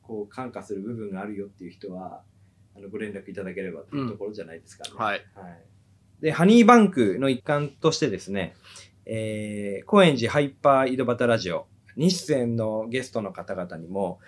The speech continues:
Speaker 1: 蜂蜜銀行のこの蜂蜜を、まあ、ギフティング、まあ、ギャランティーの支払いですね。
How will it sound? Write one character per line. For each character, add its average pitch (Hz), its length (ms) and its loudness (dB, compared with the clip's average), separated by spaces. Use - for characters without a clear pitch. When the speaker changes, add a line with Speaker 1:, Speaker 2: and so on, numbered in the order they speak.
Speaker 1:
蜂 151 220 -4
蜜 131 180 -2
銀 139 200 -2
行 101 240 -4
の 82 260 -8
こ 98 100 -10
の 90 60 -8
蜂 127 220 -4
蜜 151 300 2
を、 120 200 4
ま 127 100 -2
あ、 - 20 -4
ギ 117 160 -6
フ - 180 -12
テ 156 80 0
ィ 165 80 4
ン 160 80 4
グ、 147 320 -2
ま 147 120 2
あ、 - 20 0
ギ 120 100 2
ャ 120 60 6
ラ 156 120 6
ン 190 100 4
テ 185 100 2
ィ - 20 4
ー - 20 2
の 196 60 2
支 151 160 2
払 151 280 6
い 151 40 4
で 170 100 2
す - 140 -8
ね。 - 240 -16